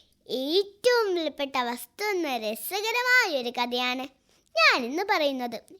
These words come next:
എന്താണ് ലോകത്തിലെ ഏറ്റവും വിലപ്പെട്ട വസ്തു? നിങ്ങൾക്ക് പറയാമോ? ഈ ചോദ്യത്തിൽ ഉത്തരം കണ്ടുപിടിക്കാൻ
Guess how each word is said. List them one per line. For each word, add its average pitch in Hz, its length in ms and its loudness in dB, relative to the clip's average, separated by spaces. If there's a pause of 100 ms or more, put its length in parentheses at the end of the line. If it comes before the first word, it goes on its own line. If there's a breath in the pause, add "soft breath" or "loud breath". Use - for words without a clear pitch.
(560 soft breath)
എന്താണ് 554 800 2
ലോകത്തിലെ 277 440 -2
ഏറ്റവും 349 760 -4
വിലപ്പെട്ട 370 400 0
വസ്തു? 359 920 -2 (800)
നിങ്ങൾക്ക് 240 500 0
പറയാമോ? 415 640 2 (340)
ഈ 359 200 2
ചോദ്യത്തിൽ 302 580 0
ഉത്തരം 359 360 -2
കണ്ടുപിടിക്കാൻ 381 800 0